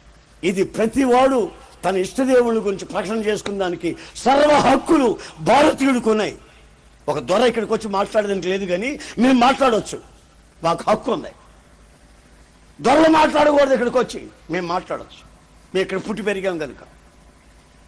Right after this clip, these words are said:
పోలీసు వాళ్ళు వ్యాన్ తీసుకొని వచ్చి ఒక ముప్పై మంది నిలబడ్డారు. "మీరు ఏం మాట్లాడతారో మాట్లాడండి, మత సంబంధంగా ఏమైనా మాట్లాడారంటే మేము ఒప్పుకోం" అన్నారు. "మీ మతాన్ని గురించి ఏం చెప్తావయ్యా,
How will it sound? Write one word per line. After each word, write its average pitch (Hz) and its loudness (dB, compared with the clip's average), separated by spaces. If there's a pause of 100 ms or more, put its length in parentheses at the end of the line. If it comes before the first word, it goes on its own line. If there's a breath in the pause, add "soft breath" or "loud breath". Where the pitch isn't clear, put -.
(880)
పోలీసు 196 -2
వాళ్ళు 165 -4 (400)
వ్యాన్ 190 -2
తీసుకొని 185 -8
వచ్చి 247 -10 (540)
ఒక 180 -2
ముప్పై 196 -2
మంది 196 -2
నిలబడ్డారు. 156 -6 (1000)
"మీరు 156 -4
ఏం 185 -4
మాట్లాడతారో 175 -4
మాట్లాడండి, 165 -6 (680)
మత 156 -6
సంబంధంగా 196 -4
ఏమైనా 185 -6
మాట్లాడారంటే 233 0
మేము 220 -2
ఒప్పుకోం" 196 -4 (500)
అన్నారు. 151 -6 (100)
"మీ 160 -6
మతాన్ని 196 -4
గురించి 170 -8
ఏం 170 -6
చెప్తావయ్యా, 143 -8